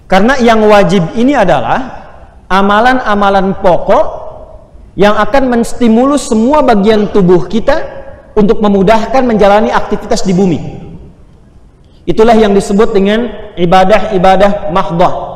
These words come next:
ibadah-ibadah pokok, baik yang terkait dengan fisik. Nanti ada ibadah fisikal seperti sholat. Di sholat itu saat dikerjakan bukan sekedar ibadah formalitas, bukan.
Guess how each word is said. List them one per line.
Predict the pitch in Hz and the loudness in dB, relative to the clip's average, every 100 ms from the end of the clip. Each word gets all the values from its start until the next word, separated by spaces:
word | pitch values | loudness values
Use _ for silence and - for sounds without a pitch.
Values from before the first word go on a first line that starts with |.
| - - - - - - - - - - | -16 -20 -20 -20 -20 -20 -20 -20 -20 -8
ibadah-ibadah | 175 175 196 208 190 185 185 185 - | 0 2 4 2 2 0 0 0 -2
pokok, | 208 214 185 - - - - - _ _ _ _ _ _ - | 0 0 -2 -6 -14 -18 -20 -20 _ _ _ _ _ _ -2
baik | 180 220 233 | 0 2 2
yang | 208 196 | 0 0
terkait | 190 208 220 214 | -2 0 0 0
dengan | 196 190 190 | -4 -6 -8
fisik. | 233 220 285 - | -10 -10 -10 -8
Nanti | 196 208 | -8 -6
ada | 185 190 | -2 -2
ibadah | 185 185 180 170 | -2 -2 -2 -4
fisikal | 208 - 180 247 277 | -8 -10 -6 -6 -6
seperti | - 196 196 | -10 -10 -8
sholat. | - 175 175 - - - - _ _ _ - | -6 -6 -6 -10 -18 -20 -20 _ _ _ -18
Di | 254 | -10
sholat | - 226 233 233 247 277 | -2 0 0 -2 -6 -8
itu | 320 | -6
saat | - 233 226 | -4 -4 -4
dikerjakan | 220 208 180 165 127 233 285 202 | -6 -6 -4 -4 -4 -6 -6 -8
bukan | 208 233 226 | -4 -2 -4
sekedar | 226 233 214 277 - - - - | -8 -6 -4 -4 -6 -14 -18 -8
ibadah | 220 226 233 - | -4 -2 -2 -2
formalitas, | 233 233 269 - - | -4 -4 -6 -8 -10
bukan. | 262 226 | -12 -12